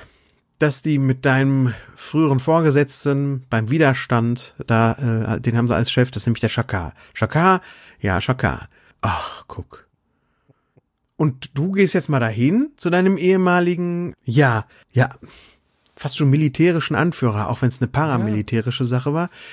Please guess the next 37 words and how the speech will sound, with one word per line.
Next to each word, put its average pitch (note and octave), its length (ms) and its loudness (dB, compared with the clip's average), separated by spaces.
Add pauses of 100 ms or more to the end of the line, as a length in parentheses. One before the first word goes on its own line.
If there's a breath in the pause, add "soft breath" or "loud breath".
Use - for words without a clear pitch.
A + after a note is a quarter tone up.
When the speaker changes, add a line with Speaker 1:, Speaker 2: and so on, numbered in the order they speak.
(160 loud breath)
Speaker 1:
Du C3+ 100 -2
gehst E3 160 2
jetzt A#3 100 2
Speaker 2:
Genau. G#3 80 2
Speaker 1:
mal B2 60 4
dahin D#3 480 2 (420 loud breath)
und E3 300 0
sagst D3+ 260 0
ihm, E3 420 0 (280)
„Gib C#3+ 240 0
sie D#3+ 160 2
wieder D3+ 220 6
her, A#2 460 2 (260)
die A#2 100 -2
Wiederaufbereitungsmopeds.“ G#2+ 1500 0 (340)
Speaker 2:
Kira E3+ 280 6
ist E3+ 80 0
erstmal E3+ 340 0
sehr C#3+ 200 0
zögerlich, G3 600 0
was G3+ 120 -6
das G3+ 200 -4
angeht, G3+ 480 -2
ne? D#3 200 0
Die D#3 80 -2
sagt C#3 280 -2
dann D3+ 120 -2
nämlich, D3+ 420 0
der, A#2 340 2
also A#2 220 -4
ja, B2+ 440 4
der B2 280 -2
hört C#3+ 140 4
aber G#2+ 180 2
nicht G#2 160 -2
auf G#2 180 -10
mich. C#3+ 320 -4